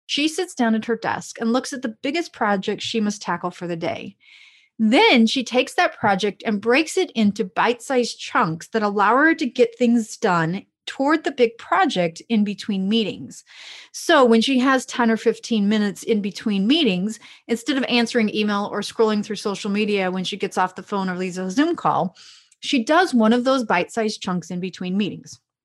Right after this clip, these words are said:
Kind of brilliant, right? I've always thought that this is a brilliant way of doing things, and I've adopted the same process.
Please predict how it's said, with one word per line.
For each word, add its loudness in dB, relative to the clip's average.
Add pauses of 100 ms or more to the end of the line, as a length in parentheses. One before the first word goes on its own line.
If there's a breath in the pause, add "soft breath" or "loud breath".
(140)
Kind 0
of -2
brilliant, 2
right? 0
I've -18
always 4
thought -4
that -16
this -14
is -16 (220)
a -8
brilliant -8 (340 soft breath)
way 2
of -2
doing 0
things, 0
and 0
I've 2
adopted -2
the -8
same -6
process. -8